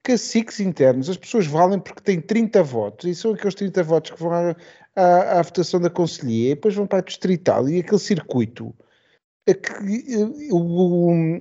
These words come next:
o, o presidente do P S D, o Luís Montenegro, te-, deu a volta ao país, eh, nos último, no último ano e meio,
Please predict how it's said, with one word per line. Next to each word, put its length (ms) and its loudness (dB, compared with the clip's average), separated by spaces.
o, 560 6
o 40 2
presidente 340 6
do 60 0
P 100 2
S 220 4
D, 360 -2
o 340 0
Luís 160 4
Montenegro, 500 2
te-, 180 -14
deu 340 6
a 40 6
volta 300 4
ao 60 2
país, 680 -4
eh, 20 -14
nos 440 -10
último, 320 -8
no 140 0
último 320 0
ano 100 4
e 80 4
meio, 400 0